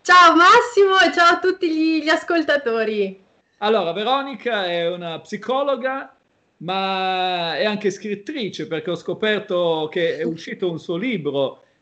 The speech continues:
Speaker 2: recentemente, che adesso poi andremo a vedere, e il tema è interessante, se vuoi faccio vedere subito così
Speaker 1: Sì,
Speaker 2: rompiamo il
Speaker 1: ecco
Speaker 2: ghiaccio.
Speaker 1: qua.
Speaker 2: S S abbuffata, perché qua
Speaker 1: Esatto.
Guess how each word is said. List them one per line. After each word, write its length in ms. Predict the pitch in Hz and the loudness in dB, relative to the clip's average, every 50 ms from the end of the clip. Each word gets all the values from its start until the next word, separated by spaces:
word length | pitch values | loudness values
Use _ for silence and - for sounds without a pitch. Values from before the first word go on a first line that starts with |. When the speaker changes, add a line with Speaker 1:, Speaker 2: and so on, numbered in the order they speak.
| _ - | _ -10
Speaker 2:
recentemente, 1300 | - 143 156 156 - 175 175 170 170 202 185 202 226 233 226 214 202 202 - 240 247 247 247 - - - - | -4 -2 -2 -2 -2 -2 -4 -2 -2 -2 0 0 2 2 0 0 -2 -2 0 2 2 2 2 0 -4 -12 -12
che 140 | - 165 147 | -8 -8 -6
adesso 300 | 143 165 170 - 170 135 | -6 -6 -8 -10 -10 -8
poi 160 | - 165 156 | -6 -6 -6
andremo 240 | 151 151 151 151 156 | -6 -6 -6 -6 -4
a 40 | |
vedere, 480 | 151 151 156 185 202 202 170 147 135 - | -4 -2 -2 -2 -2 0 0 -2 -2 -2
e 440 | - 165 170 175 180 180 185 196 190 | -4 -4 -4 -4 -4 -6 -6 -6 -6
il 140 | 165 160 165 | -8 -8 -6
tema 200 | - 254 247 220 | -6 -4 -4 -4
è 40 | 180 | -4
interessante, 640 | - - 160 143 147 - - - 220 247 208 170 147 | -4 -4 -4 -6 -6 -6 -4 -2 -2 -2 -2 -6 -8
se 120 | - 156 | -10 -8
vuoi 120 | 151 156 | -8 -8
faccio 280 | 156 - 170 - - 160 | -8 -8 -8 -8 -8 -8
vedere 320 | 147 160 151 180 185 165 | -6 -4 -4 -2 -2 -2
subito 400 | 139 - - 190 156 147 - 120 | -4 -6 -8 -8 -6 -6 -6 -6
così 420 | 131 135 131 123 156 165 151 - - _ _ _ _ | -6 -8 -6 -4 -4 -4 -4 -6 -10 _ _ _ _
Speaker 1:
Sì, 160 | _ - 262 | _ -8 -6
Speaker 2:
rompiamo 460 | 277 151 147 - - 180 175 170 165 160 | -4 -4 -4 -6 -8 -8 -6 -6 -4 -4
il 20 | |
Speaker 1:
ecco 100 | 151 156 | -2 0
Speaker 2:
ghiaccio. 360 | 190 190 180 - - - - | 0 0 0 -2 -4 -8 -4
Speaker 1:
qua. 160 | - 262 233 214 | 0 2 2 2
Speaker 2:
S 140 | 214 - - | 0 -2 -6
S 560 | 208 233 269 269 269 262 - - 233 220 196 | -2 -2 0 0 -2 -4 -4 -4 -4 -4 -4
abbuffata, 800 | - 202 175 160 170 175 - - - 233 196 135 110 110 - 143 | -4 -6 -6 -6 -6 -10 -10 -6 -4 -2 -2 -2 -2 -6 -10 -14
perché 320 | - - 160 151 160 240 240 | -12 -12 -10 -6 -4 -2 0
qua 140 | 220 233 | 0 0
Speaker 1:
Esatto. 180 | 214 - 190 - | -2 -2 -4 -12